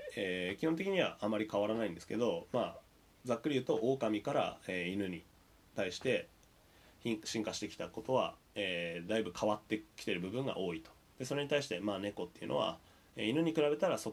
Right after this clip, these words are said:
それほど、えー、形質を変化させてこなかったっていうこと。まあ、これを、えー、言ってきました。で、両者が、えーと、変わってきたことは、まあ、人と一緒に暮らしやすく、まあ、なっているようになってんだっ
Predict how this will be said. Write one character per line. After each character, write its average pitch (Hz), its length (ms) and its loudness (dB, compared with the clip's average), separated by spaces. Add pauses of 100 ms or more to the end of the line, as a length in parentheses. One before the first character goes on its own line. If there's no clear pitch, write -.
(140)
そ 113 140 -2
れ 110 60 6
ほ 120 120 2
ど、 107 240 4
え 95 80 0
ー、 90 60 -4
形 98 240 0
質 - 240 -6
を 90 80 0
変 110 180 -2
化 - 80 -4
さ 104 140 -6
せ - 100 -8
て 127 80 -2
こ - 80 0
な 123 100 2
か 85 100 -4
っ 85 60 -6
た 87 120 -4
っ 87 40 -10
て - 200 -14
い 87 60 -6
う 85 40 -10
こ - 120 -18
と。 - 80 -14 (320)
ま - 40 -8
あ、 131 40 -6
こ 139 80 2
れ 143 80 4
を、 101 160 2 (580)
え 92 760 0
ー、 - 40 2
言 87 80 -2
っ - 20 -10
て 95 100 -8
き 90 60 -8
ま 78 100 -8
し - 60 -8
た。 - 120 -14 (1300)
で、 120 340 6
両 160 160 4
者 135 160 2
が、 156 260 2
え 113 100 -2
ー - 40 -8
と、 98 320 -2
変 113 100 4
わ 110 60 4
っ - 40 -6
て 117 100 -6
き - 40 -12
た 110 120 -2
こ 120 80 -4
と 165 100 4
は、 92 300 0
ま 92 280 -4
あ、 - 60 -20 (420)
人 - 220 -2
と - 80 -4
一 95 80 -4
緒 147 100 -2
に 143 120 -2
暮 95 120 -4
ら 87 80 -4
し - 120 -4
や 101 80 -2
す - 120 -12
く、 - 300 0
ま 104 120 -2
あ、 90 40 -2
な 87 140 -2
っ - 20 -4
て - 160 -12
い 80 60 -6
る 82 80 -4
よ 90 100 -4
う - 20 -2
に 90 240 -4
な 90 100 -6
っ - 20 -12
て 85 160 -12
ん 76 80 -14
だ 76 80 -18
っ - 20 -20